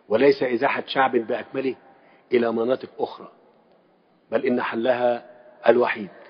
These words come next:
هو العدل، بحصول الفلسطينيين على حقوقهم المشروعة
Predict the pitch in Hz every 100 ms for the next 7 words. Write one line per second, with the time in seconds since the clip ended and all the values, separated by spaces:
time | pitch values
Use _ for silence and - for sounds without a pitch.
0 | - - - _ _ _ _ - 127 120
1 | 98 - - - - - - - - -
2 | - 117 - 151 131 135 117 - 120 120
3 | 123 123 127 _ _ - _ - - -
4 | - 107 117 - 135 120 110 107 - 131
5 | 120 117